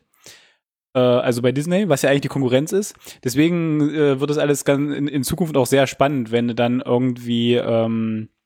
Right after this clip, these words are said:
erfolgreiche Leute aus der freien Marktwirtschaft quasi dir,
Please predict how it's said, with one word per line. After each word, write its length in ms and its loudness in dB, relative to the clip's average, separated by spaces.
erfolgreiche 560 2
Leute 540 0
aus 160 0
der 100 -2
freien 260 2
Marktwirtschaft 840 -2
quasi 420 0
dir, 460 2